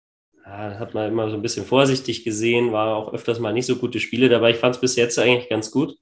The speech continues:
Es hat mich bisher aber, ja gut, abgesehen von dem Augsburg-Spiel, das war halt relativ schnell erledigt, aber so, so dieses Feeling habe ich tatsächlich noch nicht.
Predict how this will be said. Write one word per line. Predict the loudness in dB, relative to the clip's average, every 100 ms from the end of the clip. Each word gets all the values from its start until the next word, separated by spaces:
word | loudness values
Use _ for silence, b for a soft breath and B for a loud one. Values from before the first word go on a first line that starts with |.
| b b -2
Es |
hat | 2
mich | 2 2
bisher | 2 6 6
aber, | 6 6 6 2 -2
ja |
gut, | 0 -2 -2
abgesehen | -12 0 4 4 4
von | 2
dem | 4
Augsburg-Spiel, | 4 2 0 -4 0 4 6 6
das | 4
war | 2
halt | 4 0 -2
relativ | 0 0 0 -6
schnell | -4 -2
erledigt, | 0 2 0 0
aber | 0 2 0 B B B B -6
so, | 0 2
so | 4 4 4 0 -14 _
dieses | -4 -2 -2
Feeling | 0 2 4
habe | 4 2
ich | 0
tatsächlich | -2 -2 -2 -4
noch | -6 -8
nicht. | -12 -16